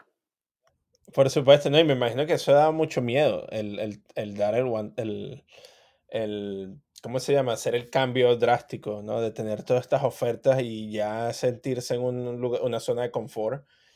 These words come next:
¿verdad? Que, que te, que te da estas oportunidades de trabajo por tanto tiempo, pero luego decir: "Ok, tengo que empezar a decirle que no a esto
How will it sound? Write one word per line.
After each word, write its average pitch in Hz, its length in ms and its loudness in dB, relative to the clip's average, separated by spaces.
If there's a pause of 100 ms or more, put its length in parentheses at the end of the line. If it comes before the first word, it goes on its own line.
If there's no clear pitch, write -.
(300)
¿verdad? 104 240 2
Que, 113 180 0
que 107 140 -10
te, 101 280 -6 (840)
que 117 120 -4
te 113 200 0
da 117 540 4
estas 127 280 2
oportunidades 113 640 -2
de 127 120 4
trabajo 113 440 2
por 120 220 2
tanto 107 320 -8
tiempo, 120 580 -6
pero 120 180 -2
luego 107 220 2
decir: 117 260 0
"Ok, 110 160 -4 (180)
tengo 104 180 -6
que 127 100 -4
empezar 120 360 -2
a 123 60 2
decirle 117 400 -4
que 117 140 -6
no 123 240 0
a 107 120 -4
esto - 380 -12